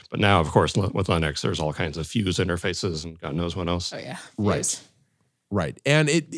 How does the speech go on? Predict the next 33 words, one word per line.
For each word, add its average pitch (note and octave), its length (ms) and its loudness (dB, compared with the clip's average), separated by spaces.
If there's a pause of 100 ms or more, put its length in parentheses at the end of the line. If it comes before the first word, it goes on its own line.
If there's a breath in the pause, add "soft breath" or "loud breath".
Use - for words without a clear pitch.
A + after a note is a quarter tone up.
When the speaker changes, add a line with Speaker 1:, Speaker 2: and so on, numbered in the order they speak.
(200)
Speaker 3:
I F3 120 4
also A#3 220 0
think D#3+ 180 6
it's A#2 120 2
just, - 200 -2
like, A#2+ 220 0
it's, - 320 0 (800 soft breath)
it, F3 120 -8 (100)
it, F3+ 200 -8 (140)
it's D#3 220 -2 (1120)
ends A3 200 6
up F#3+ 180 4
being C3+ 380 6
where A#2 640 4
the, G2 520 4
the, G2+ 160 -2
the G2+ 120 -4
kind A#2+ 160 2
of G2+ 60 2
the F2 60 -4
coal B2+ 280 0
face F2+ 480 0 (140)
of F2+ 460 2 (500)
cap - 400 -4
problems. D#2+ 680 -2
I E3 40 4
mean, E3 100 8
if B2+ 120 2
you E3 120 6
ha-, D#3+ 100 2
I E3 60 6
mean, D#3 260 2
the, D3+ 100 0